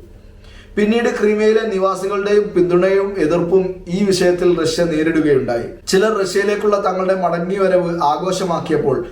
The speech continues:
മറ്റു ചിലർ റഷ്യയിൽ ചേർന്നതിനുള്ള അവരുടെ ആശങ്കയും പ്രതിഷേധവും പ്രകടിപ്പിക്കുകയുണ്ടായി.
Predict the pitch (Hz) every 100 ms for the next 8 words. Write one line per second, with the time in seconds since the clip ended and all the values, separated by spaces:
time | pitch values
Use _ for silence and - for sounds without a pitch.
0 | - - 165 202 190 190 196 - 165 156
1 | 185 185 180 170 165 165 165 156 143 143
2 | 143 139 147 147 147 143 156 160 160 180
3 | - - - - - 175 170 170 196 196
4 | 208 202 147 147 143 147 147 139 131 117
5 | 110